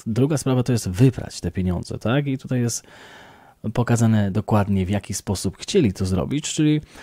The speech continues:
e, Potechin stosował różne taktyki, w tym przesuwane waluty na wielu kontach, zakładanie kont wymiany, czyli przesuwanie na różne giełdy, zmienianie walut, manipulowanie rynkiem poprzez wymuszanie wzrostu cen poprzez duże zakupy i potem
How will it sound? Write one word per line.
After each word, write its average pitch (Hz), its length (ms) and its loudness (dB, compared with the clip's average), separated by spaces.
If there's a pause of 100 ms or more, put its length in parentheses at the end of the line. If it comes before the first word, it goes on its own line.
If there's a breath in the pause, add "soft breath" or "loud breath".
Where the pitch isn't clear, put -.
(260 loud breath)
e, 101 200 0
Potechin 151 760 2
stosował 120 540 2
różne 107 280 2
taktyki, - 600 -2
w - 80 -20
tym 143 180 2
przesuwane 110 600 2
waluty 104 360 0
na 87 200 -2
wielu 147 240 2
kontach, 120 400 0
zakładanie 117 440 2
kont 107 280 2
wymiany, 104 540 0
czyli 185 280 -4 (320)
przesuwanie 123 500 4
na 104 140 0
różne 135 400 2
giełdy, 107 500 4 (340 loud breath)
zmienianie 113 680 6
walut, 101 380 0 (240 loud breath)
manipulowanie 123 760 4
rynkiem 117 300 2
poprzez 107 300 -2
wymuszanie 113 440 4
wzrostu 123 320 -2
cen 117 200 0
poprzez 110 340 -2
duże 117 400 2
zakupy 107 560 0 (300)
i 156 120 -2
potem 117 440 0